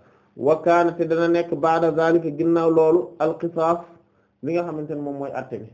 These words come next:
maanaam atte bi nag ci ginnaaw loola lay amee maanaam qisaas mooy ñuy topp mbir mi maanaam di xool lan lañ lay fay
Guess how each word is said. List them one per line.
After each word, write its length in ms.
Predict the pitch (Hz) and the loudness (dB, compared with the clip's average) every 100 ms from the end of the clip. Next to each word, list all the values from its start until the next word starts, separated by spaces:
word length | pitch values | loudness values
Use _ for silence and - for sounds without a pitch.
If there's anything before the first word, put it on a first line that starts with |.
| _ _ _ - | _ _ _ -8
maanaam 240 | 139 160 160 | -6 -4 0
atte 280 | 208 202 180 | 0 2 -2
bi 60 | |
nag 140 | 170 180 | -2 -6
ci 60 | 139 147 | -4 -2
ginnaaw 280 | 175 156 147 | 0 0 2
loola 200 | 143 131 | 2 0
lay 140 | 123 | -4
amee 220 | 113 123 120 | -6 -8 -10
maanaam 320 | 127 156 - | -6 -6 0
qisaas 360 | 233 233 233 - - - _ | 4 6 4 0 -10 -20 _
mooy 340 | 156 180 202 - - - 160 | -4 0 0 -2 -10 -14 -4
ñuy 220 | 208 202 | -4 4
topp 240 | 226 208 | 4 4
mbir 220 | 160 165 135 | -2 -2 -4
mi 100 | 117 - - _ _ _ _ _ 135 | -6 -12 -20 _ _ _ _ _ -6
maanaam 300 | 160 180 175 | -2 0 0
di 80 | |
xool 280 | - 185 403 440 - - _ _ - | 2 4 4 2 -6 -20 _ _ -8
lan 280 | 147 180 202 202 202 127 - 85 135 139 151 | 0 2 2 -2 -10 -20 -20 -18 -12 -4 -2
lañ 140 | 175 | 0
lay 140 | 156 147 | 0 -2
fay 180 | 139 | -6